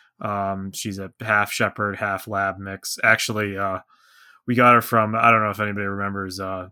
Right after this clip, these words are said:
Terry Acker from an interview we did a while back. Uh, his, his, his two dogs had puppies, and we got one of them. Uh, <laughs> but <laughs> that being said, is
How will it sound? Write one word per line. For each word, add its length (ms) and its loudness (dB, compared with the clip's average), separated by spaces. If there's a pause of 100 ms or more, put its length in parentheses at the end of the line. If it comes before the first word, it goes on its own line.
(140)
Terry 280 0
Acker 380 -2
from 160 -12
an 60 -10
interview 300 -10
we 100 -8
did 100 -10
a 40 -12
while 240 -8
back. 360 -8
Uh, 100 -4
his, 180 -4
his, 300 -4 (140)
his 160 -4
two 160 -8
dogs 300 -8
had 180 -10
puppies, 360 -10
and 120 -14
we 80 -12
got 180 -10
one 140 -12
of 60 -14
them. 240 -14 (680)
Uh, 880 0 (280)
<laughs> 720 -20
but 400 4 (360)
<laughs> 0 - (360)
that 460 2
being 260 4
said, 300 2
is 160 -4